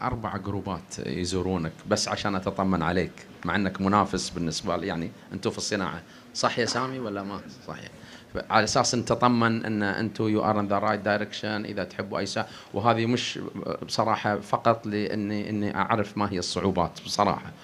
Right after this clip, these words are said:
ولا هو بمسؤوليتي، لكن أنا بصراحة أنافح عن الصناعة بطبيعة الحال.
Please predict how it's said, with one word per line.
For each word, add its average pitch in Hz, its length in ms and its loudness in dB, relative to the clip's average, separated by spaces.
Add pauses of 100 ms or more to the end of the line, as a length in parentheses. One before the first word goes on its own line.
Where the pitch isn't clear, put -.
(220)
ولا 117 160 6
هو 107 100 2
بمسؤوليتي، 101 640 -2
لكن 101 340 0
أنا 98 200 0
بصراحة 101 500 -2 (380)
أنافح 104 520 6
عن 95 120 6
الصناعة 90 540 2 (840)
بطبيعة 104 480 2
الحال. 76 280 -6